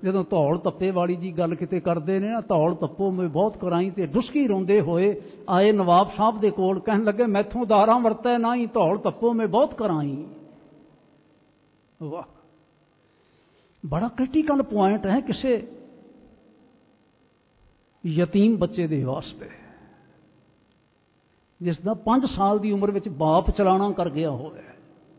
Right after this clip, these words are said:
ਉਹ ਨਾ ਆਪਣੇ ਢੰਗ ਦੇ ਨਾਲ ਹਰ ਗੱਲ ਨੂੰ ਸੋਚਦਾ ਹੈ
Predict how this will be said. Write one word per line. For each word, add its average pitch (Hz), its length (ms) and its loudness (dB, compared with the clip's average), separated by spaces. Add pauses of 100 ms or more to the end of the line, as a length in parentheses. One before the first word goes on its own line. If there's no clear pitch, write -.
(920)
ਉਹ 269 100 4
ਨਾ 311 180 2
ਆਪਣੇ 320 360 4
ਢੰਗ 262 260 0
ਦੇ 277 200 4
ਨਾਲ 254 220 6
ਹਰ 185 260 4
ਗੱਲ 240 220 4
ਨੂੰ 262 120 2
ਸੋਚਦਾ 196 380 -2
ਹੈ 180 100 -6